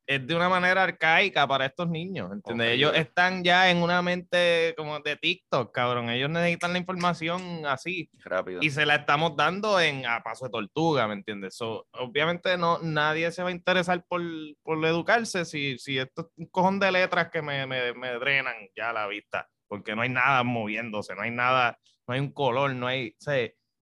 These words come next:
Speaker 1: y no se actualiza el, el sistema de educación, que debería ya haber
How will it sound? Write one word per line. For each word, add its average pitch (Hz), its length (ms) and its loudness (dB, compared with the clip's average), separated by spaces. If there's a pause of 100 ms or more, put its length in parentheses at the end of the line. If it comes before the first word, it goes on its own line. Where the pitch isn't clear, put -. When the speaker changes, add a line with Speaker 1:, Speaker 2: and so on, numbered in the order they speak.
Speaker 1:
y 127 80 -6
no 127 120 -4
se 143 80 -6
actualiza 151 720 4
el, 120 220 0
el 117 60 -6
sistema 127 380 -4
de 131 80 2
educación, 135 500 -2
que 107 80 -2
debería 104 460 2
ya 131 160 2
haber 135 200 2